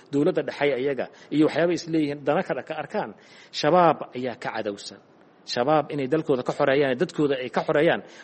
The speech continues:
waa waajib lagu leeyahay. Waxaan is leeyahay, haddii la waayo taas, dadka deegaanka waxaa u taalla inay ogaadaan ninka maanta uga heli waayey cadowga dul saaran ee Al-Shabaab in uusan hoggaan u noqon karin, kuna filayn inuu, inuu sii hoggaamiyo.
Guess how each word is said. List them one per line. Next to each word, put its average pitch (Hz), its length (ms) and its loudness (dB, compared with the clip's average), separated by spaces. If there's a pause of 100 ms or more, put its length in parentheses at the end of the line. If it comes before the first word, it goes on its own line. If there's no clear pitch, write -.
waa 131 160 4
waajib 160 420 2
lagu 151 220 -2
leeyahay. 165 380 2
Waxaan 127 280 -6
is 123 140 -10
leeyahay, 143 400 0 (220)
haddii 135 420 2
la 139 80 8
waayo 123 400 6
taas, 101 300 -4 (320)
dadka 165 240 -2
deegaanka 139 400 4
waxaa 135 180 -2
u 196 60 0
taalla 117 340 -2 (260)
inay 170 220 -2
ogaadaan 135 540 0 (260)
ninka 160 240 -4
maanta 156 260 -4
uga 160 140 -4
heli 139 320 -2
waayey 117 400 -2
cadowga 131 480 -2
dul 139 120 -2
saaran 127 360 -4
ee 107 80 -6
Al-Shabaab 127 440 -2 (400)
in 170 120 -4
uusan 143 280 -4
hoggaan 131 320 0
u 175 60 -2
noqon 165 220 0
karin, 170 280 -4 (220)
kuna 170 200 2
filayn 127 340 -2
inuu, 110 240 -6
inuu 113 160 -2
sii 110 160 -6
hoggaamiyo. 90 420 -8